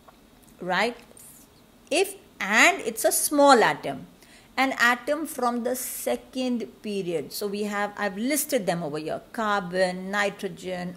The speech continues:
oxygen, fluorine. These are small atoms,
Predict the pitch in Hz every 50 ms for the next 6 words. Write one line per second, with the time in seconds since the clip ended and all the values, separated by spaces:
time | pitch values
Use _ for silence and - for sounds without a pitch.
0 | - 220 220 220 - - - 208 180 165 175 190 190 185 180 185 185 - - -
1 | 226 220 220 220 214 208 202 196 190 180 175 180 - - 220 240 240 233 233 220
2 | 226 226 - - - 240 233 240 226 226 226 220 214 208 202 196 180 170 165 165
3 | - - - - 151 - - -